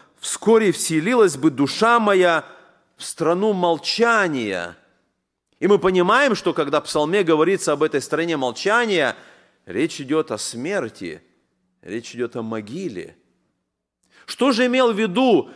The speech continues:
Исаия, когда он говорил о Едоме, когда он говорил об этих жителей Сеира,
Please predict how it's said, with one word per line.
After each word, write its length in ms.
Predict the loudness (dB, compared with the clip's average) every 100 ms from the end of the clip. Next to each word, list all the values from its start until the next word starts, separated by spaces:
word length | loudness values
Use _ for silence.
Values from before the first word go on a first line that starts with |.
| -14 -4
Исаия, 680 | -2 0 2 4 4 4
когда 300 | 2 0 2
он 160 | 2 2
говорил 360 | 2 4 2 2
о 120 | 0
Едоме, 920 | 0 -2 2 4 4 2 -2 -6 -8 -12 _ -6
когда 260 | 0 2
он 120 | 2
говорил 440 | 2 4 4 2 2
об 120 | 2
этих 240 | 2 0
жителей 460 | -2 -2 0 0 0
Сеира, 840 | -2 -4 -2 0 2 4 2 0